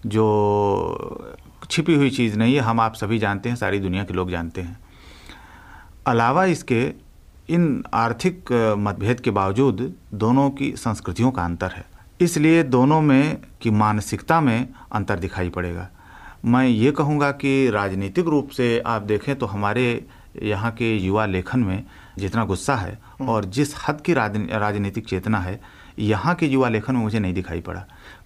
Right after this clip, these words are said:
Speaker 1: कभी कभी नकल के कारण, उदाहरण के लिए मैं कहूँ कि कुछ सेक्स संबंधी क्रांति करने की बात हमारे
Speaker 2: जी।
Speaker 1: यहाँ के साहित्य में भी युवा लेखन में है,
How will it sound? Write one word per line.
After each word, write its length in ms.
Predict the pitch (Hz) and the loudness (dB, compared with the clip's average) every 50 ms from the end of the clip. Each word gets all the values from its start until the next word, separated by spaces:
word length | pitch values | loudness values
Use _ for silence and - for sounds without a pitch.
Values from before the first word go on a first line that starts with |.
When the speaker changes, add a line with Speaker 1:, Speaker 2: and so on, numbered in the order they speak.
| - | -4
Speaker 1:
कभी 180 | - 127 131 147 | -2 0 0 0
कभी 180 | 143 151 151 139 | 0 2 2 2
नकल 360 | 120 113 113 110 143 147 139 | 2 2 2 2 0 0 0
के 120 | 143 135 | -2 -4
कारण, 260 | 123 - 123 127 127 | -2 -2 -2 0 0
उदाहरण 300 | 127 120 117 113 123 135 | 0 0 0 0 0 -2
के 140 | 131 131 127 | -2 -2 -2
लिए 120 | 120 123 120 | -2 0 0
मैं 120 | 120 120 | 0 -2
कहूँ 240 | 117 120 117 123 120 | -2 -2 -2 -2 -2
कि 220 | - 117 113 110 - - - - - - - - | -2 -4 -4 -4 -6 -12 -20 -20 -20 -20 -10 -6
कुछ 280 | - 117 110 - - 113 110 110 113 - - - - - - | -4 -4 -4 -4 -2 -2 -2 -2 -4 -8 -16 -20 -20 -16 -14
सेक्स 320 | - - - 143 143 - | -6 -2 -2 -2 -2 -2
संबंधी 400 | - 123 113 107 104 101 - 110 | -2 0 0 0 0 -2 -2 -4
क्रांति 380 | 107 110 107 104 101 101 95 104 | -4 -2 -2 -2 -2 -2 -4 -4
करने 300 | 95 95 92 92 95 92 | -4 -4 -4 -2 -4 -4
की 100 | 90 - | -4 -6
बात 340 | 95 85 90 90 90 - - - - - - - - - - | -6 -4 -6 -6 -8 -12 -16 -20 -20 -20 -20 -20 -14 -6 -2
हमारे 280 | 117 117 117 113 113 | 0 2 2 4 2
Speaker 2:
जी। 40 | 113 | 2
Speaker 1:
यहाँ 180 | 113 101 104 104 | 2 0 0 -2
के 100 | 104 98 | -4 -4
साहित्य 340 | 90 95 85 82 82 - 95 | -4 -4 -6 -6 -6 -6 -6
में 120 | 92 90 | -4 -4
भी 160 | 82 90 90 | -4 -4 -2
युवा 160 | 90 90 87 | -2 -2 -2
लेखन 300 | 87 87 85 - - 90 | -2 -4 -6 -8 -8 -10
में 120 | 87 87 87 | -10 -10 -10
है, 140 | 87 95 | -14 -16